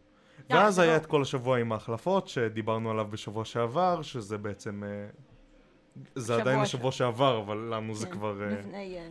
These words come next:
Speaker 1: זה.
Speaker 2: כן. והיא, היא נכנסה לתפקיד,
Speaker 1: מהמם.
Speaker 2: ונראה לי ממש אהבו אותה.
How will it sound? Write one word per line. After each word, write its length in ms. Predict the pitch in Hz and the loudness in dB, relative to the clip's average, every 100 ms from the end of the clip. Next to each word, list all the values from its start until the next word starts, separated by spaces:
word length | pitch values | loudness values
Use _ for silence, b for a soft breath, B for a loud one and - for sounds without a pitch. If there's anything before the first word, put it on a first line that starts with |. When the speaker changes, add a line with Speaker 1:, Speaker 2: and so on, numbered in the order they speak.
| 170 | -16
Speaker 1:
זה. 80 | 170 _ _ _ _ _ _ _ | -18 _ _ _ _ _ _ _
Speaker 2:
כן. 280 | 113 120 190 233 _ _ _ _ - _ _ | -6 -4 -4 -8 _ _ _ _ -20 _ _
והיא, 880 | 120 101 107 107 107 110 120 131 139 | -16 -8 -4 -2 -2 -4 -4 -4 -4
היא 200 | 151 147 | -2 0
נכנסה 420 | 151 151 123 120 | 0 -2 -4 -4
לתפקיד, 600 | 110 104 - - 101 104 147 156 - _ _ _ | -6 -8 -14 -10 -8 -6 -8 -10 -20 _ _ _
Speaker 1:
מהמם. 360 | 220 220 226 247 110 | -12 -10 -10 -8 -8
Speaker 2:
ונראה 280 | 107 104 | -6 -4
לי 120 | 113 135 | -2 0
ממש 340 | 135 139 139 | 0 -2 0
אהבו 240 | 139 135 | -4 0
אותה. 260 | 196 202 107 | -2 -2 -8